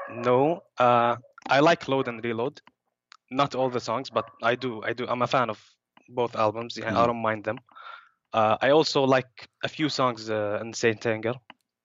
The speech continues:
Speaker 2: Okay.
Speaker 1: I don't hate the album. I, I pretty much like every Metallica <laughs> album.
Speaker 2: Yeah.
Speaker 1: So I, I, like, it would, depends on my mood. If, if,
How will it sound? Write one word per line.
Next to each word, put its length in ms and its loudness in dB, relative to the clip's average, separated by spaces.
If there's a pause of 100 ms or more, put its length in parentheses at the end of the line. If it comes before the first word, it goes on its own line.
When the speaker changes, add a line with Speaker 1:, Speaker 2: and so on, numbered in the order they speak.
(160)
Speaker 2:
Okay. 340 -6
Speaker 1:
I 100 4
don't 160 0
hate 220 0
the 100 2
album. 340 2 (840)
I, 240 2
I 40 2
pretty 220 0
much 220 -4
like 220 0
every 320 -4
Metallica 440 -2
<laughs> 140 2
album. 380 -2 (280)
Speaker 2:
Yeah. 260 2 (800)
Speaker 1:
So 400 2
I, 320 0
I, 80 -8 (520)
like, 220 2
it 180 -2
would, 200 -4
depends 320 0
on 140 2
my 140 0
mood. 300 -10
If, 240 -14
if, 300 -14